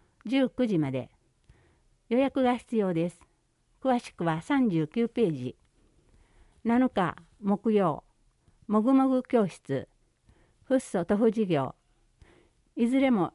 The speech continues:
予約が必要です。ピヨピヨクラブ、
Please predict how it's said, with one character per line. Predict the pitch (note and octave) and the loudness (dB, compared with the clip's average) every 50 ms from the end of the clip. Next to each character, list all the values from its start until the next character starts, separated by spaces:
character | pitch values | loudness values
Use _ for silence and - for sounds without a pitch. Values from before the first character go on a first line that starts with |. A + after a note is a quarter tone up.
| _ - | _ 0
予 | G#3 B3 | 2 2
約 | B3+ C4 - C#4 B3+ | 2 2 2 0 0
が | A#3+ A3+ | 0 0
必 | - - - - A3 | -4 -8 -10 -6 -2
要 | G#3 G3 F#3 E3+ | 0 0 0 0
で | D#3+ F3 F3 | -2 -4 -4
す。 | - - - _ _ _ _ _ _ _ _ _ _ _ _ _ _ _ _ _ _ _ - | -6 -12 -20 _ _ _ _ _ _ _ _ _ _ _ _ _ _ _ _ _ _ _ -4
ピ | - B3 | 0 2
ヨ | C4+ C#4 | 2 2
ピ | - - C4 | 2 2 2
ヨ | C4 B3 B3 | 2 2 2
ク | - - | 0 0
ラ | B3+ G3+ | -2 0
ブ、 | D#3+ C3+ C3 C3 A#2+ | 0 -2 -4 -4 -6